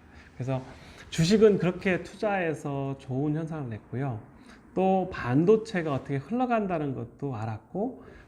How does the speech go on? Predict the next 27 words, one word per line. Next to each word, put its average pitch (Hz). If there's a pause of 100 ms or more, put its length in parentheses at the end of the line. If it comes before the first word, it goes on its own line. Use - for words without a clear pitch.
반도체가 135
어느 139
쪽으로 156
가는 120
것도 113
좀 107
많이 107
느꼈거든요. 113 (560)
그리고 156
이제, 147 (480)
어, 113
지금은 196
뭐 127
많이 135
그 107 (640)
아무래도 139
인공지능이나 127
기타 117
다른 131
쪽에 135
대해서 113
아니면 117
제약이나 139
이런 117
데서 113 (240)
잭팟을 127
터뜨렸잖아요. 143